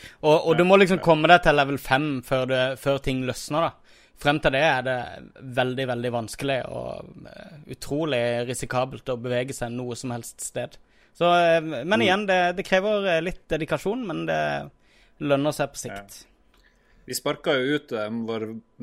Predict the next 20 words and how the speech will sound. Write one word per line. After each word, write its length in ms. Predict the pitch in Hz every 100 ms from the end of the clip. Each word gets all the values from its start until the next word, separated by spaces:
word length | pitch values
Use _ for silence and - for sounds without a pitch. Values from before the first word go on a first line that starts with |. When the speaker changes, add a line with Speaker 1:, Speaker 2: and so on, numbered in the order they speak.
| 117 -
Speaker 2:
P 100 | 143
S, 220 | 139 -
P 180 | - 131
C 140 | 123
Master 320 | 117 127 -
Race-venn 760 | 107 101 - - 104 101 113 104
Mats, 460 | 135 - - - 101
eh, 720 | 92 92 95 95 95 101 104 _
for 200 | _ 117
å 160 | 107 104
vike 340 | 113 123 120 107
for, 280 | 110 101
eh, 500 | 98 98 95 92 92 90 92 _ _ -
Gøran, 420 | 156 175 170 143
og 80 | 110
han 320 | 127 131 127
rapporterer 580 | 120 117 113 123 113 92
om 80 | 90
at, 260 | - _
eh, 320 | 101 98 98